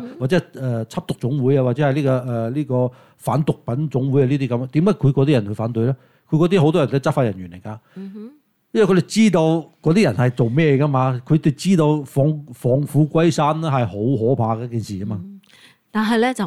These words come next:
Speaker 1: 冇人需要承擔責任啊，呢樣嘢先得人驚喎。
Speaker 2: 就係因為法律咯。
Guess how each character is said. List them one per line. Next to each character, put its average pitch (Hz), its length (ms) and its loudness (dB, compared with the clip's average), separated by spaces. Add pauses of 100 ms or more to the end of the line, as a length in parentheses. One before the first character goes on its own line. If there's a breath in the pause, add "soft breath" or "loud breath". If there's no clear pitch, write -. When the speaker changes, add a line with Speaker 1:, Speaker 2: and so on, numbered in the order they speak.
(140)
Speaker 1:
冇 170 240 -2
人 151 140 -2
需 220 200 0
要 202 80 0
承 160 220 -6
擔 180 220 -2
責 175 120 -4 (140)
任 151 100 -10
啊， 165 200 -16
呢 208 200 -2
樣 180 140 -4
嘢 156 160 -8
先 190 180 -6
得 190 140 -2
人 139 180 -6
驚 160 160 -8
喎。 147 200 -14
Speaker 2:
就 143 120 2
係 135 60 4
因 165 100 4
為 151 80 2
法 123 140 0
律 120 140 -2
咯。 131 120 -8